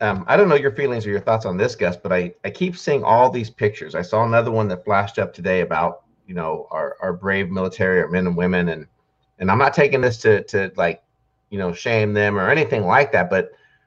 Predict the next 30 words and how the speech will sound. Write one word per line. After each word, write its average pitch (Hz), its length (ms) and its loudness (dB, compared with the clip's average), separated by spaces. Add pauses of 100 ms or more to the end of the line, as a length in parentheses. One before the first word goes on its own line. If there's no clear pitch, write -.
(480)
I 123 140 6
see 165 240 0
them 180 160 2
coddling 139 520 2
babies. 101 720 0
I've 104 160 -4
seen, 123 180 -8
like, 101 200 -4
three 135 120 -2
or 139 60 4
four - 160 -2
pictures 117 300 -4
where 107 140 -2
they're 101 80 -4
holding 107 300 0
babies. 101 260 0
There's 82 120 -6
one 117 200 -4
where 110 100 -2
they're 95 100 -4
fighting, 104 240 0
they're, 101 80 -4
like, 101 160 -2
holding 107 360 0
a 87 40 -2
babies 98 600 0
and 90 100 -2
everything. 87 360 -2
Is 87 100 -4
that, 92 180 -2